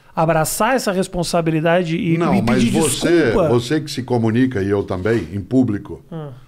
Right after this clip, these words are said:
Speaker 2: portanto, é diferente de uma conversa.
Speaker 1: Mas acontece nas
Speaker 2: Acontece,
Speaker 1: conversas também.
Speaker 2: claro, também. Mas na conversa você normalmente consegue refazer, porque você vai ter uma convivência com a pessoa,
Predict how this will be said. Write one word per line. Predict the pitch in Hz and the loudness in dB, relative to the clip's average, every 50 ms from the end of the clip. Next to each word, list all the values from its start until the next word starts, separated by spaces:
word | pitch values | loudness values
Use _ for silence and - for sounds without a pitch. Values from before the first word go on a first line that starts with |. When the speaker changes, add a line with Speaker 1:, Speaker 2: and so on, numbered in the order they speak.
| - _ - - - - - | -20 _ -20 -20 -20 -18 -8
Speaker 2:
portanto, | - 98 95 95 - 104 110 117 123 135 | -6 -4 -4 -2 -2 -2 -2 0 0 -2
é | 127 | -2
diferente | 120 123 - 117 110 131 135 135 - 139 | -2 -2 -2 0 0 0 0 -2 -4 -4
de | 143 | -2
uma | 143 139 139 | 0 0 -2
conversa. | 143 143 139 135 131 127 120 107 95 - - - 80 67 - - _ _ _ _ _ _ _ _ _ - | 0 0 0 2 2 2 2 0 -2 -4 -6 -10 -12 -12 -14 -20 _ _ _ _ _ _ _ _ _ -4
Speaker 1:
Mas | 175 170 | -2 0
acontece | 202 277 - 277 277 - 247 277 311 - 277 | 0 2 2 0 2 2 2 0 0 2 0
nas | 254 - | 0 0
Speaker 2:
Acontece, | - - 196 170 180 180 - | 0 0 0 2 2 2 2
Speaker 1:
conversas | - - | 0 0
também. | - - 180 165 160 | 0 0 0 2 2
Speaker 2:
claro, | 165 156 147 135 - | 2 2 0 0 0
também. | - 139 175 196 160 113 95 - - - - - | 0 -2 -2 0 0 0 -2 -2 -6 -8 -10 -8
Mas | - 208 220 | -2 0 0
na | 226 | 0
conversa | 226 - 233 220 180 165 175 185 175 - | 0 0 0 2 2 2 2 0 0 0
você | 214 220 214 185 - - 156 170 185 170 180 - - - - - - - - | 0 0 0 0 0 0 2 2 2 0 -4 -16 -20 -20 -20 -20 -20 -12 -4
normalmente | 120 131 151 175 170 156 139 143 156 143 147 | -2 0 0 0 0 0 0 0 -2 -4 -4
consegue | 139 180 160 123 165 165 151 147 | -2 -2 -2 0 -2 -2 0 0
refazer, | 131 143 170 170 - 156 127 104 107 123 143 147 127 | 0 0 0 0 0 -2 -2 0 2 2 2 2 0
porque | 135 131 151 151 | -4 -4 -4 -4
você | 127 165 160 | -2 -2 -2
vai | 147 151 151 151 | 2 2 2 2
ter | 147 151 165 | 2 0 0
uma | 160 165 165 | 0 0 -2
convivência | - 156 165 165 165 131 117 123 135 127 113 92 | -2 -2 0 0 2 2 2 2 2 0 0 -2
com | 101 | -2
a | 98 | -2
pessoa, | 101 143 143 139 - - - 190 | 0 -2 -2 -2 -2 -2 0 0